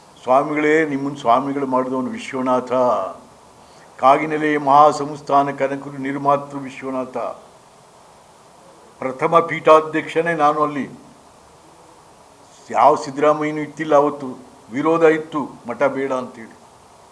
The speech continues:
ಇವತ್ತು ನಿಮ್ಮನ್ನ ಚೂ ಬಿಡ್ತೇನೆ ಸ್ವಾಮಿಗಳೇ, ಸ್ವಾಮಿಗಳೇ,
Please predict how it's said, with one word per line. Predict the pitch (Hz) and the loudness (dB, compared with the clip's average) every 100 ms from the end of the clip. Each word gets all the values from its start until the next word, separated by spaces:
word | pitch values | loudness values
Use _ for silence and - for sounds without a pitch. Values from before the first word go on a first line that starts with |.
| - - - - - - - | -20 -20 -20 -20 -20 -20 -8
ಇವತ್ತು | 139 165 151 | -2 -2 -2
ನಿಮ್ಮನ್ನ | 170 175 | -6 -6
ಚೂ | 175 180 | -8 -10
ಬಿಡ್ತೇನೆ | 170 165 160 151 | -10 -4 -2 -2
ಸ್ವಾಮಿಗಳೇ, | - 143 139 143 131 - | 2 0 2 -2 -4 0
ಸ್ವಾಮಿಗಳೇ, | 131 139 139 143 147 156 151 | 0 0 0 0 0 0 -6